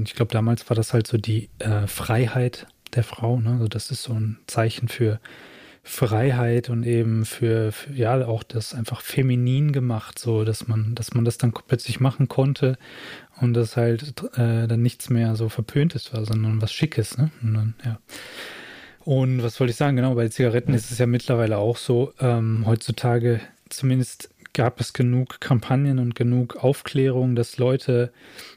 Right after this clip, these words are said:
Speaker 1: zumindest wissen, auf was sie sich da einlassen.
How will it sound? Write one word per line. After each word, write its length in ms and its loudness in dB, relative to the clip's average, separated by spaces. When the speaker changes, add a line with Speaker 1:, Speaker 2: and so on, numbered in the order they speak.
Speaker 1:
zumindest 500 0
wissen, 300 0
auf 160 0
was 180 2
sie 80 2
sich 140 -4
da 160 2
einlassen. 560 0